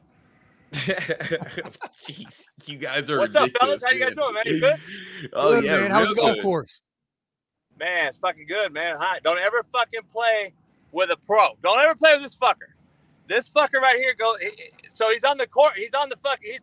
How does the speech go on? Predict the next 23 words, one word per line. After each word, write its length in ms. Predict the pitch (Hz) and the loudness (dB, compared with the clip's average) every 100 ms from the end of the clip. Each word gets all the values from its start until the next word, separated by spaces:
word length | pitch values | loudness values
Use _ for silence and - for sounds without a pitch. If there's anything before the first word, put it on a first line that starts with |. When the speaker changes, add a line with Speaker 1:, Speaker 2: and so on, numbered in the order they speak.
| - | -2
Speaker 2:
pin 180 | 311 285 | 0 2
high 460 | 240 294 233 214 | 2 4 4 2
on 80 | 214 | -2
his 120 | 202 | -8
fucking 320 | - 247 208 - | -6 -6 -6 -8
second 360 | 247 226 190 | -8 -8 -10
shot 200 | 240 233 202 | -4 -2 0
every 180 | 208 185 | -2 -6
time, 320 | 214 233 190 | -4 -4 -4
and 80 | 180 | -8
I'm 120 | 226 - | -8 -6
fucking 260 | 226 214 196 | -8 -8 -10
everywhere. 440 | 220 208 165 165 - _ _ _ | -10 -10 -8 -8 -8 _ _ _
And 100 | 165 | -2
I 100 | 190 | 0
haven't 200 | 226 185 | 0 -2
played 220 | 214 226 | -2 -2
in 60 | 185 | -4
three 220 | 180 175 | -10 -8
years. 140 | 175 170 | -6 -6
And 60 | 175 | -8
I'm 100 | 180 | -6
like, 200 | 170 | -6